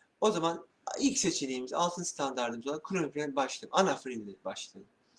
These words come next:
"Hocam ben kullandım onu." diyor. <clears throat> "Ne kadar kullandın?" "Bir yıl."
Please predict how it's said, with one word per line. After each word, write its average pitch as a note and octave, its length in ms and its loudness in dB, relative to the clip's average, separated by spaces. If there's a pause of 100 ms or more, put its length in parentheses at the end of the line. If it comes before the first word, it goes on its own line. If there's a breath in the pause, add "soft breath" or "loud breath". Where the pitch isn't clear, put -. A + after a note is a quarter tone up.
(380 soft breath)
"Hocam C4 260 4
ben C4+ 160 4
kullandım F3 480 10
onu." A2+ 180 -2
diyor. - 120 -16 (1080 soft breath)
<clears throat> - 280 8 (440)
"Ne A3 120 8
kadar E3 340 6
kullandın?" C#3 440 2
"Bir C3 160 2
yıl." F#2+ 100 -6